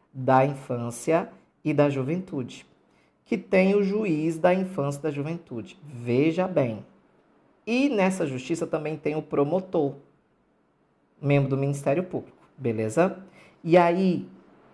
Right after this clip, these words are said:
o eca diz o seguinte, quem é conselheiro tutelar não pode ter no mesmo conselho parentes.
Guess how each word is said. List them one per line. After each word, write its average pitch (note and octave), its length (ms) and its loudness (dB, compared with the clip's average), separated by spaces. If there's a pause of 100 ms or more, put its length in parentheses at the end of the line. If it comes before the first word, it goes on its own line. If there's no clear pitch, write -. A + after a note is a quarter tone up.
o D#3+ 180 8
eca F#3+ 320 6
diz C#3+ 200 -4
o D3+ 60 -8
seguinte, C3 680 -10 (680)
quem B3 400 4
é A3 60 2
conselheiro C#3+ 760 0
tutelar A#2+ 720 0 (120)
não A3 680 2 (400)
pode D#3+ 680 6 (280)
ter C3+ 500 6 (240)
no F#3 240 2
mesmo D3 680 0
conselho C3 720 -2 (360)
parentes. E3+ 840 4